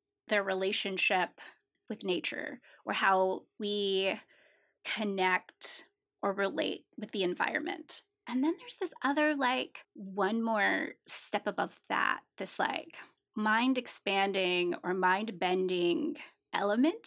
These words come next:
to that, where it's like, you're, like, being pushed and pulled through time, and there's a little bit of a, a bending of, like, the fabric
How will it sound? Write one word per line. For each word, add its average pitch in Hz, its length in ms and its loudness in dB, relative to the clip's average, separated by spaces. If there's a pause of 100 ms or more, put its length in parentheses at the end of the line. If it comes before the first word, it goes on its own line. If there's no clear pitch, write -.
(140)
to 359 100 -6
that, 494 400 0
where 226 180 0
it's - 220 -2
like, 196 400 0 (720)
you're, 233 240 -2
like, 214 220 0 (140)
being 277 260 6
pushed - 400 -2
and 226 220 -2
pulled 214 360 0
through 196 360 -4 (320)
time, 220 420 2 (840)
and 202 160 -2
there's 185 260 -2
a 185 40 -4
little 202 280 -2
bit 196 200 0
of 185 180 0
a, - 640 -2 (280)
a 175 80 0 (160)
bending 196 720 -2 (300)
of, 190 120 -2
like, 175 200 -2
the 208 80 -4
fabric 180 1040 0